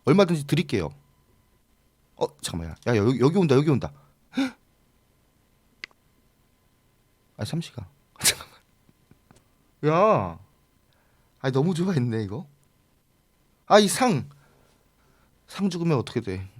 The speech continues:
일점오 점 역전이잖아. 마포대 하면 되잖아.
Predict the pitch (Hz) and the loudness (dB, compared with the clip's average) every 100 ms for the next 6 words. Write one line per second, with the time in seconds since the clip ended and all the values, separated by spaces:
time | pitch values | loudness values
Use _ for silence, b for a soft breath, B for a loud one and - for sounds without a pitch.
0 | _ _ _ _ - 170 185 175 143 143 | _ _ _ _ -8 -6 -4 -4 -4 -8
1 | - _ - 113 117 107 85 - 120 95 | -14 _ -10 -6 -4 -4 -4 -2 -4 -4
2 | 78 65 87 - _ _ - 113 101 - | -8 -10 -16 -20 _ _ -20 -10 -10 -6
3 | 220 214 95 135 92 87 | -4 -4 -6 -8 -12 -16